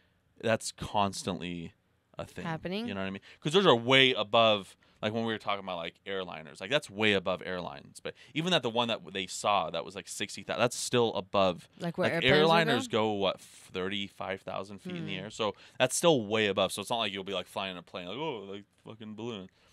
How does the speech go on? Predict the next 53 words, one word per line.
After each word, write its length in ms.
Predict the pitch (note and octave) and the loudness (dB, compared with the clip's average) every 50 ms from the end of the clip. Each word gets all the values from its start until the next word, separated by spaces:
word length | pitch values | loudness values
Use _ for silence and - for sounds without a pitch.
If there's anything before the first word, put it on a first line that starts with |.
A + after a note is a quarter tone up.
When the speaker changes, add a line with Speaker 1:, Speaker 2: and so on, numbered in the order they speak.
| _ _ - | _ _ -2
Speaker 1:
Like, 120 | G#2+ G#2+ | 2 4
that's 220 | A#2+ B2+ - - G#2+ | 4 2 2 0 -8
way 360 | G#2 A2 A#2 A#2+ A#2+ A#2+ A2+ | -8 -2 2 4 4 4 4
above 480 | G2+ F#2+ G2+ F#2+ F2 E2+ F2 - _ _ - | 0 0 -2 -2 -2 -4 -6 -10 _ _ -14
their 120 | G2 F#2 | -12 -12
shit, 320 | F2 - - - F2+ C#2 - | -10 -10 -10 -10 -10 -10 -8
right? 300 | E2+ F2 F2 F#2+ G#2 - | -8 -6 -6 -6 -6 -6
So 300 | - - G#2 F#2+ G2 F#2+ F3 | -6 -2 0 0 0 0 -2
Speaker 2:
Mm-hmm. 280 | E3+ E3+ E3+ E3+ F3 E3 E3 | -6 -10 -12 -12 -8 0 4
Speaker 1:
I 60 | F3 | 4
think 100 | G#3+ A3+ | 6 6
it's 80 | E3 B2+ | 4 2
been 120 | C3 A#2+ A2 | 0 -2 0
going 200 | G#2 G#2+ G#2 G2+ | 0 0 2 2
on 120 | G2+ G#2 G2 | 0 -2 -4
for 120 | - G2 | -8 -12
fucking 340 | - - G2 F#2 - F2 E2+ | -8 -6 -6 -6 -6 -10 -12
years. 560 | F2 F2+ F2+ F#2+ G2+ A2 B2+ C3 - - - _ _ _ _ _ _ _ _ _ _ - | -10 -6 -6 -4 -4 -4 -6 -8 -12 -18 -18 _ _ _ _ _ _ _ _ _ _ -8
And 220 | F#2+ G2 F#2+ F#2+ | -6 -6 -6 -4
then 180 | F#2+ F#2+ F#2+ F#2+ | -6 -6 -4 -2
now, 240 | F#2+ F#2 F#2+ G2 G2 | 0 0 2 2 2
like, 240 | F#2+ F#2+ F#2 F2 - | 2 0 0 -2 -6
because 400 | G#2 - - - G#2 F#2 F#2 - | -10 -10 -4 -2 0 0 2 2
that 180 | G2+ F#2+ D#2+ | 2 0 0
happened, 360 | F#2 F#2 F2 F2+ - - F2+ F2 | 0 -4 -6 -6 -8 -12 -16 -16
it's 120 | E2 - | -14 -12
like, 320 | F2+ E2+ E2 E2+ _ - - _ _ _ _ _ | -10 -10 -10 -12 _ -20 -20 _ _ _ _ _
"Oh, 340 | - G#2+ A2 A2+ A2+ A2 G#2+ | 0 2 4 6 6 6 4
we 100 | G2+ G#2 | 2 2
gotta 300 | G#2 G#2 G2+ G2 F#2 F2+ F2 | 2 2 2 2 2 -2 -2
now, 300 | F#2+ F#2+ F2+ F#2 F#2 F#2 | -2 -2 0 0 0 -2
like, 300 | F#2+ F#2 E2+ F2 F2+ - _ _ _ _ _ - | -2 -4 -4 -4 -6 -10 _ _ _ _ _ -12
say 280 | - - - G2+ G#2+ G#2+ | -8 -4 -2 -2 -2 -2
something 360 | - - D#2 C2+ - F2 D#2+ | -4 -10 -12 -14 -14 -16 -12
about 260 | D#2 C#2+ C#2 D#2 E2+ | -10 -8 -6 -6 -4
it." 100 | E2+ E2+ | -6 -4
Now, 280 | F2+ F2+ F2+ F#2 F#2 F#2 | -2 0 2 2 2 2
like 160 | F#2 F#2 F#2+ | 2 2 2
Speaker 2:
So 160 | G3+ F#3+ G3+ | 2 0 -2
what, 300 | G3 G3+ G#3+ A#3 A3+ F3+ | -2 0 4 4 4 4
they 80 | G3 F#3+ | 2 0
just 200 | F#3 G3+ - - | 0 0 0 0
send 160 | G#3+ F#3+ G3 | 0 0 0
it 80 | G3 | 2
back 180 | F#3 F3+ F#3 - | 4 4 4 4
and 120 | F#3+ E3+ D#3+ | 0 -8 -8
forth 280 | - F3 E3 F#3 G#3 - | -4 -2 -2 -2 -2 -2
to, 80 | - | -2
like, 260 | F3+ D#3+ D#3+ D#3+ E3 - | -2 0 0 -2 -4 -4
what, 140 | F3 D#3+ D3 | -2 -2 -2
Speaker 1:
I 60 | C3 | -2
don't 100 | - - | -4 -4
Speaker 2:
spy? 560 | - - - B3+ G#3+ D#3 D#3 E3 F#3 G#3+ B3+ | 0 2 4 4 4 4 2 2 0 -2 -6